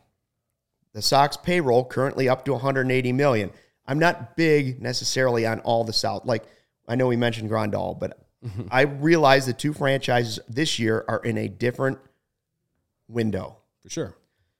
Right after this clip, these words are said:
Speaker 1: Sox payroll, all-time high for them, a hundred eighty million right now.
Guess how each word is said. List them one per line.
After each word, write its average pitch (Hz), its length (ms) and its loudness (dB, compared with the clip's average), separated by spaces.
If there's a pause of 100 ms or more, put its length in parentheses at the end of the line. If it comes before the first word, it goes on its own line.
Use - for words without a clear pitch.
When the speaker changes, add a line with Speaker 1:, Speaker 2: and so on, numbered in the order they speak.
Speaker 1:
Sox 147 300 2
payroll, 170 640 4
all-time 160 540 4
high 143 280 2
for - 120 -4
them, 101 300 -2
a - 60 -14
hundred 147 280 0
eighty 151 200 2
million 131 340 2
right 101 200 -2
now. 92 280 -4